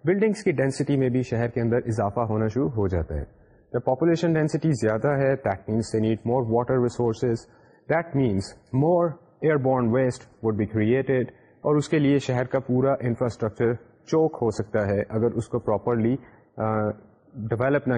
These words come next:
کیا جائے to cater for the needs of such huge population۔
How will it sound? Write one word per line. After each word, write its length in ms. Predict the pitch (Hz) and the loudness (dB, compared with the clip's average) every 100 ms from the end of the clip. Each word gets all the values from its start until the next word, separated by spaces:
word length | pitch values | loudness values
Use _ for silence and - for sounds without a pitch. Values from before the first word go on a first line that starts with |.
| 110 | 2
کیا 180 | 107 | 2
جائے 280 | 104 110 120 - - - _ _ _ - | 2 2 0 -4 -18 -20 _ _ _ -6
to 160 | 127 143 | -2 -2
cater 220 | 135 120 | 0 0
for 240 | 113 120 | 0 0
the 120 | 120 123 | 0 0
needs 260 | 120 107 - 117 | 0 -2 -6 -6
of 100 | 113 - - | -6 -6 -4
such 260 | 135 - 113 | -4 -2 -2
huge 320 | 113 - 104 | -2 0 -2
population۔ 560 | 95 104 95 - 64 | 0 0 0 -2 -10